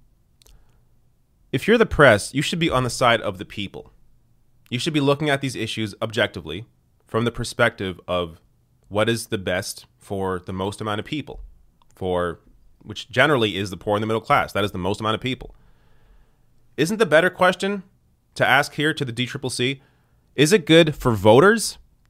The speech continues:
to keep raising all this big donor money? Is that good for voters? Or is the A O C strategy better of fighting for actual people and raising small dollars from real people who wanna see,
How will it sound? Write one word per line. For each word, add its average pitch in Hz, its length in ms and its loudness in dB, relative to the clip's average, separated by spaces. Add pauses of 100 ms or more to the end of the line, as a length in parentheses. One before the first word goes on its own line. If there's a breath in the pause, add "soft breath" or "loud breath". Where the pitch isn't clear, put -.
(140)
to 147 120 0
keep 147 280 0
raising 120 460 4 (120)
all 110 160 6
this 120 260 4
big 120 520 2 (760)
donor 117 300 4
money? 110 380 2 (960)
Is 113 120 2
that 143 280 6
good 135 200 4
for 131 160 2
voters? 110 540 4 (420)
Or 123 200 8
is 123 160 0
the 117 240 2
A 127 100 4
O 139 80 4
C 190 220 -2
strategy 110 540 2
better 110 460 4 (460)
of 113 140 4
fighting 120 560 4
for 123 220 2
actual 123 460 2
people 110 540 -2 (480)
and 117 180 4
raising 120 340 6
small 127 380 4
dollars 101 460 6
from 104 300 0
real 135 240 4
people 104 500 0 (260 soft breath)
who 113 100 -2
wanna 113 200 6
see, 101 440 0